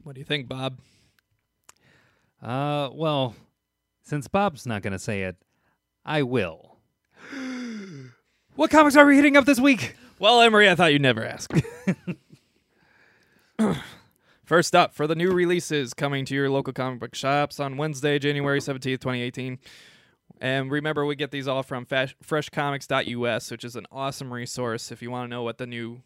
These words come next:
Speaker 1: comics are gonna be or what was previously in shops and what is going to be in shops. Freshcomics dot U S. If you don't remember the link, remember, just go to our website, H T B vids dot com,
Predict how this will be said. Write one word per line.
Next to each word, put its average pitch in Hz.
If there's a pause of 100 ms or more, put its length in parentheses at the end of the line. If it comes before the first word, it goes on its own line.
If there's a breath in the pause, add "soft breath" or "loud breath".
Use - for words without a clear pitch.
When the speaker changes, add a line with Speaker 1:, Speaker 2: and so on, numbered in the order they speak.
(120)
Speaker 1:
comics 123
are 127
gonna 123
be 127
or 120
what 120 (180)
was 117
previously 156
in 147
shops 139
and 110
what 110
is 107
going 143
to 127
be 127
in 127
shops. 127 (140)
Freshcomics 143
dot 131
U 127
S. 123 (260 soft breath)
If 117
you 120
don't 143
remember 147
the 135
link, 143
remember, 131
just 127
go 139
to 156
our 143
website, 139
H 131
T 147
B 139
vids 139
dot 117
com, 156